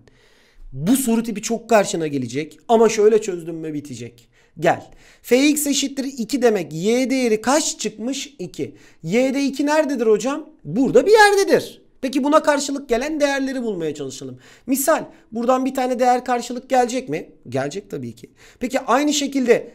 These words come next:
buradan da bir tane değer karşılık gelecek mi? Gelecek tabii ki. Devam ettim bu tarafa, bak fonksiyon burada da karşıma geliyor. Buradan da bir değer gelecek.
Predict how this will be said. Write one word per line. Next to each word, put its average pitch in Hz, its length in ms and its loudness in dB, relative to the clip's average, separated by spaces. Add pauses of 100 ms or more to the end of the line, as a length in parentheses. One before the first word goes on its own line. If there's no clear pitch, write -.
(140)
buradan 160 400 0
da 381 80 0
bir 349 100 2
tane 285 260 4
değer 214 260 6
karşılık 180 440 -2
gelecek 147 380 -2
mi? 202 120 -4
Gelecek 156 400 -2
tabii 123 240 -8
ki. - 180 -14 (280)
Devam 220 340 8
ettim 311 260 0
bu 277 80 2
tarafa, 240 300 2
bak 247 180 0
fonksiyon 233 460 -2
burada 190 220 0
da 320 80 4
karşıma 220 500 -2
geliyor. 170 380 -2 (300)
Buradan 147 360 -2
da 330 100 0
bir 269 100 0
değer 180 220 4
gelecek. 147 480 -4